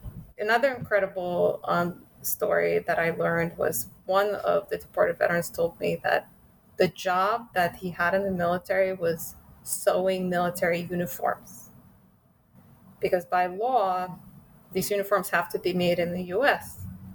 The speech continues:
But who makes them? Prison labor. So literally this veteran was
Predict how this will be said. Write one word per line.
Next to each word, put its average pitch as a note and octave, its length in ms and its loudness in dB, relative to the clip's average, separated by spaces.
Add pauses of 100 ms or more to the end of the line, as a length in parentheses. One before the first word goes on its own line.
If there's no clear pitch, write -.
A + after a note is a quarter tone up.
(360)
But F3 240 2
who A#3 120 2
makes B3+ 300 2
them? - 200 -12 (280)
Prison B3+ 320 0
labor. E3+ 400 -2 (1000)
So G#3+ 420 -2
literally A#3+ 480 0
this F#3+ 220 -4
veteran F#3+ 500 0
was F#3+ 480 2